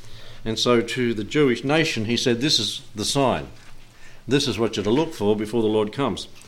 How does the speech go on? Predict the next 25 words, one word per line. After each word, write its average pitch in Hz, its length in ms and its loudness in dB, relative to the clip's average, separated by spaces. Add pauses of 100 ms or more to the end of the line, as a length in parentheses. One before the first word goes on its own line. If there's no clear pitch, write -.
(420)
The 107 100 -4
sign 127 360 6
of 101 80 0
the 98 80 0
fig 160 320 4
tree 117 300 6
of 117 140 4
Israel 139 480 2 (160)
being 101 300 0 (680)
back 107 240 -2
in 117 100 0
the 104 100 2
land, 117 440 0 (540)
verses 101 300 -2
thirty-two 104 420 0
to 95 100 -4
thirty-six. 107 840 -2 (880)
The 98 100 -2
sign 147 520 6
of 117 240 2
the 104 100 2
flood 131 480 2
for 107 240 0
the 101 80 0
world, 131 540 4